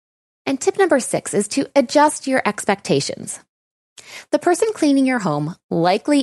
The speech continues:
isn't doing it because they love to clean. There's a good chance that they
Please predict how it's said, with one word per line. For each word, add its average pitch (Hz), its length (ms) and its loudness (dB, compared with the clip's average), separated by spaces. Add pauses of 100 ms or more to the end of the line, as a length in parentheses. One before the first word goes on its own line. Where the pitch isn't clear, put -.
isn't 196 300 -2
doing 165 240 2
it - 120 -6
because 180 400 0
they 165 140 2
love 131 300 0
to - 80 -4
clean. 214 420 -2 (720)
There's 202 180 2
a 196 60 4
good 170 260 2
chance 220 300 0
that 269 120 0
they - 140 2